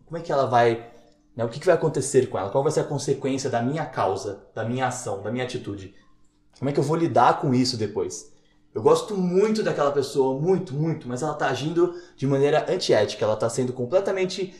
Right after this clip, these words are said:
inadequada nas ações dela, ela tá roubando algo da empresa, ela tá, é, prejudicando alguém. Mas eu gosto muito dela como pessoa. Como é que eu lido com isso?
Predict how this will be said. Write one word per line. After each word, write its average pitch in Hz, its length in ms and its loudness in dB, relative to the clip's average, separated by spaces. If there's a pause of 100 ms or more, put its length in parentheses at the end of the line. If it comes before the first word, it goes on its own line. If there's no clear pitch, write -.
(100)
inadequada 165 720 4
nas 139 140 -2
ações 123 420 -2
dela, 98 220 -4
ela 101 120 -4
tá - 140 -10
roubando 139 640 6
algo 110 240 4
da 107 120 -2
empresa, 104 340 -2
ela 92 140 0
tá, 110 400 -2 (160)
é, 110 320 -4 (200)
prejudicando 147 720 4
alguém. 113 440 4 (240)
Mas 117 160 -2
eu 139 80 2
gosto 165 240 0
muito 208 240 -2
dela 185 180 4
como 175 220 -4
pessoa. 104 720 -2
Como 131 100 -10
é 147 60 -10
que 170 60 -4
eu 147 80 -2
lido 101 340 -8
com 92 140 -12
isso? 87 360 -14